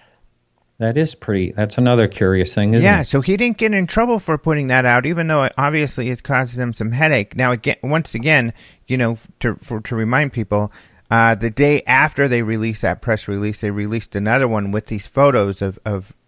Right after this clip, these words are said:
Speaker 2: Roger Ramey, a general, um,
Speaker 1: Yeah.
Speaker 2: his superior, superior officer with, uh, weather balloon material, and Jesse Marcel, the intelligence officer who found the material.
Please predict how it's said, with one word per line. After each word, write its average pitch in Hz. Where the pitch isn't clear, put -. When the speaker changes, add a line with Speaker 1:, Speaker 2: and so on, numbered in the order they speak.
Speaker 2:
Roger 113
Ramey, 110
a 90
general, 98
um, 98
Speaker 1:
Yeah. 98
Speaker 2:
his 120
superior, 113
superior 110
officer 107
with, 107
uh, 92
weather 131
balloon 98
material, 85
and 127
Jesse 131
Marcel, 110
the 95
intelligence 98
officer 95
who 87
found 135
the 110
material. 92